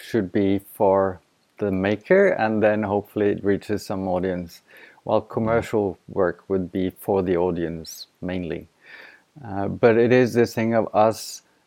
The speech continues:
as photographers also understanding how we read our own work. And I feel this is a big difference between people who have worked with photography professionally and people who haven't,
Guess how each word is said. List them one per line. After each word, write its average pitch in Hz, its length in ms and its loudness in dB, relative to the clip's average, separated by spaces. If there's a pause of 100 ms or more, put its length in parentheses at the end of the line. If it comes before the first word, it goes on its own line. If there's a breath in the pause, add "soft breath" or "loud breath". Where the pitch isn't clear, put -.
as 107 260 -4
photographers 107 800 0
also 104 360 0
understanding 101 840 -2
how 98 240 -4
we 104 180 -2
read 101 300 0
our 98 200 0
own 101 180 -4
work. - 420 -2 (1200 soft breath)
And 107 380 -2 (240)
I 113 180 4
feel 113 480 2
this 110 380 2
is 110 320 -2
a 107 40 4
big 98 240 2
difference 120 420 0
between 110 360 -4
people 110 340 -2
who 104 60 -2
have 104 140 2
worked 95 420 2
with 127 160 -2
photography 131 720 2 (560)
professionally 127 600 0
and 127 200 -2
people - 280 -4
who 107 60 -2
haven't, 104 440 -2